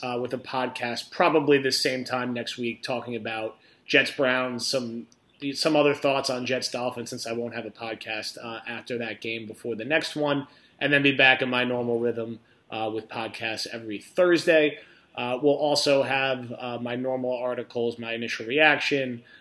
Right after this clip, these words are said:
uh, gift dump, all that good stuff will be backfilled by other authors for the few days I'm out of commission this week. So if you don't see me tweeting frantically like a maniac dur-,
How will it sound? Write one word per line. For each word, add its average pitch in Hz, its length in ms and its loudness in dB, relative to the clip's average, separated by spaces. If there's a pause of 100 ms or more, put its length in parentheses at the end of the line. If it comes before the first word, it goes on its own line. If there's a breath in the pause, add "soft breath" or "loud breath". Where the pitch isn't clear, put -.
(180 loud breath)
uh, 113 200 -2
gift 147 380 2
dump, 143 260 2
all 127 200 -2
that 131 260 -2
good 123 180 -4
stuff 117 380 -6
will 120 80 -4
be 120 160 -4
backfilled 113 560 -6
by 110 140 -4
other 110 260 -6
authors 110 320 -8
for - 120 -14
the 110 60 -14
few 120 300 -8
days 117 460 -4
I'm 104 180 -16 (160)
out 117 80 -8
of 113 80 -12
commission 151 460 -2
this 156 180 -2
week. 156 300 2
So 156 440 4 (360 loud breath)
if 120 100 -6
you 135 140 -2
don't 131 200 2
see 139 140 -2
me 131 180 -4
tweeting 131 560 -4
frantically 131 440 -4
like 117 180 -4
a 117 60 -6
maniac 147 520 4
dur-, 135 200 0